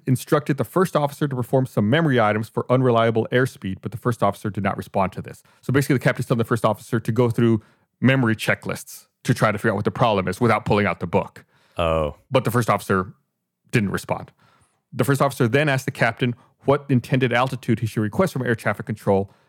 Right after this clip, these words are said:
Speaker 1: and suggested the captain fly downwind. The captain rejected this advice and told the first officer to request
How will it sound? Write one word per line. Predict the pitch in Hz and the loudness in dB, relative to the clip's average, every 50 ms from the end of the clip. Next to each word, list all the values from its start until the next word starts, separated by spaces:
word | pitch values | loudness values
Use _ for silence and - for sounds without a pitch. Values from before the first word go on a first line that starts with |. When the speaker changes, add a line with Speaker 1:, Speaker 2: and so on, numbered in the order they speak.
| _ _ | _ _
Speaker 1:
and | - 120 110 | -2 -2 -2
suggested | - 113 104 131 120 - - 113 | -2 -2 0 0 0 0 -2 -6
the | 117 | -6
captain | 104 - - 107 - - 107 98 | -4 -2 -2 -2 -2 -2 -6 -6
fly | - 101 101 101 | -2 -2 -2 -2
downwind. | 98 98 107 95 92 92 92 92 92 - 120 - _ _ _ _ _ _ - | 0 0 0 0 0 -2 -4 -6 -10 -12 -14 -18 _ _ _ _ _ _ -6
The | - | -2
captain | - 139 - 135 120 | -2 0 0 2 2
rejected | 113 113 110 165 160 156 - 147 | 2 2 4 2 0 0 0 -2
this | - 135 - | -2 -2 -2
advice | 151 127 127 113 117 123 131 - - | 0 0 2 2 2 0 -2 -4 -6
and | - 117 | -4 0
told | - 127 120 | 0 0 0
the | 110 | 0
first | - 120 110 - | -2 -4 -2 0
officer | 113 110 - - - 120 | -2 -2 -2 -4 -6 -6
to | 117 - - | -6 -6 -4
request | 113 107 - - 131 117 - - | -4 -4 -2 0 0 -2 -2 -4